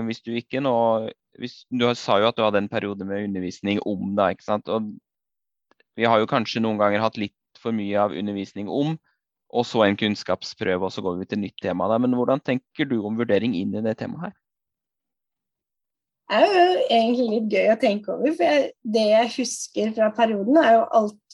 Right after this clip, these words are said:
Speaker 2: vi gjorde, og hvilke erfaringer jeg gjorde meg. Jeg husker jo ikke noe om hva jeg vurderte. Så jeg vet ikke om det, det handler jo litt om de her samtalene og hvilken kompetanse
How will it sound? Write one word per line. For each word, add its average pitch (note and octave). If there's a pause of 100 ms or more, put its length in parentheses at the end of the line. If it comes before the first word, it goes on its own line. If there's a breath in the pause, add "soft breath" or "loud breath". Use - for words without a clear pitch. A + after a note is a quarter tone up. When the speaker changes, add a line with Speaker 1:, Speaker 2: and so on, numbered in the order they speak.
Speaker 2:
vi A#3
gjorde, G#3+
og G#3+
hvilke G#3
erfaringer F#3+
jeg G3
gjorde G3
meg. C4+
Jeg B3
husker -
jo A3+
ikke -
noe C#4
om D4
hva G3+
jeg G3
vurderte. G#3 (1400)
Så D4 (180)
jeg C4+
vet A3+
ikke C4
om B3+
det, A3 (1700)
det - (120)
handler F4+
jo F#4
litt C#4+
om D#4+
de C4
her B3
samtalene A3
og C4
hvilken A#3
kompetanse A#3